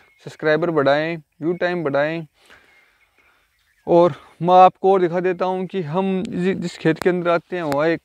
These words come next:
कुंड भी है, उधर से हम हर दिन घर के लिए पानी लेके जाते हैं। बरसात का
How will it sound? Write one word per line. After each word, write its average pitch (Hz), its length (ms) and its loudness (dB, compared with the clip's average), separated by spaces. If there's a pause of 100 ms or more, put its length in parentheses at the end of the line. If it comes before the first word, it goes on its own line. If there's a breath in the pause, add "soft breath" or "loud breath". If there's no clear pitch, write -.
(280)
कुंड 196 260 -4
भी 185 180 -2
है, 185 100 2
उधर 151 200 -2
से 175 240 -4
हम 170 340 -6 (180)
हर 165 120 -2
दिन 175 360 -2 (200)
घर 139 120 -6
के 170 100 -8
लिए 170 180 -2
पानी 160 440 -6
लेके 151 240 -4
जाते 139 280 -4
हैं। 175 260 -10 (220)
बरसात - 340 -6
का 160 100 -18